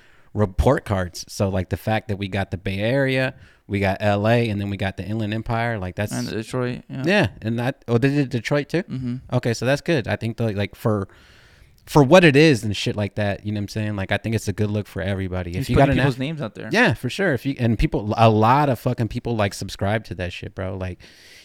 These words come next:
Speaker 1: even if they're not fucking following it, whether they're not liking it, a lot of people talk about it. So I feel like if you made the list, like, good on you. And, like, if you got an F, just fucking keep going, bro. Like, you,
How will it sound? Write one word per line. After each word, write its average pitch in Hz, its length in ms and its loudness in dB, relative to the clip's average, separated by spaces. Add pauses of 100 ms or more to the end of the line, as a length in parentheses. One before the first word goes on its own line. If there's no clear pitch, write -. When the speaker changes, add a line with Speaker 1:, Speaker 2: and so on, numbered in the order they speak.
(120)
Speaker 1:
even 139 180 6
if 135 80 2
they're 135 240 6
not 127 260 2
fucking 113 420 0 (300)
following 151 560 4
it, 147 200 0
whether 127 240 2
they're 123 100 2
not 113 220 0
liking 117 320 -2
it, 127 200 -4 (280)
a 104 80 -4
lot 117 160 4
of 123 80 0
people 113 200 0
talk 113 280 -2
about 120 260 0
it. 107 100 -6
So 101 140 -6
I 98 80 -2
feel 104 160 -4
like 104 140 0
if 98 80 -6
you 98 100 -6
made 107 220 -2
the 104 80 -6
list, 120 340 -4
like, 92 220 -6
good 101 160 -2
on 113 180 -2
you. 92 200 -4
And, 90 260 -8
like, 92 160 -6
if 95 100 -4
you 110 60 -2
got 117 140 2
an 120 100 0
F, 151 320 0
just - 160 -8
fucking 117 260 -4
keep 117 180 -8
going, 131 280 -6
bro. 127 180 -4
Like, 101 280 -6
you, 98 140 -6